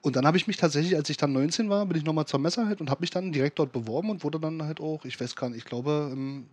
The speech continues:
Oktober war die Messe damals und im Dezember wurde ich angerufen, äh, zum Casting tatsächlich für einen Dreh. Und das war dann halt diese Gangbang-Geschichte, was ich eingangs schon erwähnte.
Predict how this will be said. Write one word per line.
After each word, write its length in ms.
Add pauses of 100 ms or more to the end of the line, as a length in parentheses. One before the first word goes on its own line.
Oktober 500
war 100
die 100
Messe 280
damals 500
und 220
im 80
Dezember 480
wurde 160
ich 100
angerufen, 720
äh, 420 (300)
zum 160
Casting 460
tatsächlich 440
für 120
einen 100
Dreh. 220 (840)
Und 140
das 160
war 100
dann 140
halt 320
diese 320
Gangbang-Geschichte, 760
was 120
ich 120
eingangs 280
schon 140
erwähnte. 440